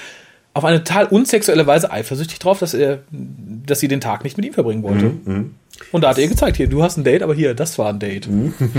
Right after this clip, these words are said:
Speaker 2: <laughs>
Speaker 1: Und das fand ich sehr sympathisch, weil das, äh, ha-, ist auch noch so ein bisschen, da, da, da schien der elfte Doktor ein bisschen
Speaker 2: Mhm.
Speaker 1: durch, der ja auch immer so ein bisschen war, so, "Hm, ich,
Speaker 2: Mhm.
Speaker 1: mhm." Und das fand ich toll, machte mir ihn auch wieder einen Schritt weiter sympathischer.
Speaker 2: Mhm.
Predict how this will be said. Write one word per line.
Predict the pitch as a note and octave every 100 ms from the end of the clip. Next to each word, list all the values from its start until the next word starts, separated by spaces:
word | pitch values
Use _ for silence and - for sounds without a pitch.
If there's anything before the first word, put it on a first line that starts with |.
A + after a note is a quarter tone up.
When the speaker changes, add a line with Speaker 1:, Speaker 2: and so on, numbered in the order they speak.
| A#2
Speaker 2:
<laughs> | B2 A#2+ A2+ -
Speaker 1:
Und | C3
das | B2+
fand | - D#3+
ich | E3
sehr | F3
sympathisch, | F3 F3+ G3 C#3+ C3
weil | A#2+
das, | D3+ -
äh, | - B2+ C3 C#3+
ha-, | C3+ C#3+
ist | - D3+ E3
auch |
noch | F3
so | -
ein | D#3
bisschen, | F#3 - G3 G3 G3 - - - - - - - - - - - - -
da, | D#3+
da, | D3+ D#3
da | D3+ D3+
schien | - G3
der | G3+
elfte | F3+ G3 D3
Doktor | C3+ -
ein | A2+
bisschen | B2+ - G#2
Speaker 2:
Mhm. |
Speaker 1:
durch, | C3 C3
der | D#3
ja | D#3+
auch | E3+
immer | E3
so | C#3
ein | C3+
bisschen | A#2+ D3 B2
war, | A#2 A#2
so, | A#2 A#2+
"Hm, | - F#4 - -
ich, | F#3+ F#3
Speaker 2:
Mhm. | G3
Speaker 1:
mhm." | F#3+
Und | G3+ - - D3+
das | E3
fand | F#3 F3
ich | D#3
toll, | F3 G3
machte | G3 G3 F#3
mir | D#3+
ihn | G#2+
auch | E3+
wieder | F#3+ F3
einen | D#3+
Schritt | - F#3+ - -
weiter | D3+ D#3
sympathischer. | C#3 C3 D#3+ E3 C3+ A2 F#3 -
Speaker 2:
Mhm. | G2+ F2+ A#2